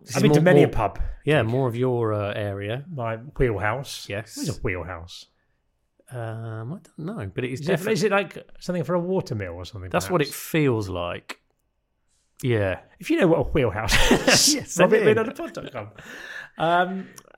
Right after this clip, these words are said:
Speaker 2: but yeah, I've, I've, I've been to Moth Club. Um, I think I've been to Shackwell Arms. I've never been to the Victoria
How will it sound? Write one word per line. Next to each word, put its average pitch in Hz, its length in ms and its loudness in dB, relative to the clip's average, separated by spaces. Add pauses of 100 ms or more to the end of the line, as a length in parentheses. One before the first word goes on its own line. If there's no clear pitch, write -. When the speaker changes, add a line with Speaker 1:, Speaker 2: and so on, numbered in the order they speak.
(340)
Speaker 2:
but 226 240 -2
yeah, 202 480 4
I've, - 460 2 (240)
I've, 185 240 -4
I've 180 140 2
been 240 120 0
to 208 80 0
Moth 160 220 4
Club. 120 320 2 (500)
Um, 147 320 0
I - 80 -12
think 269 300 -2
I've 202 120 2
been 165 140 4
to 131 80 -4
Shackwell 107 440 -8
Arms. 90 520 -12 (140)
I've 123 120 -4
never 160 180 4
been 151 200 2
to 151 100 -4
the 127 60 0
Victoria 110 600 -4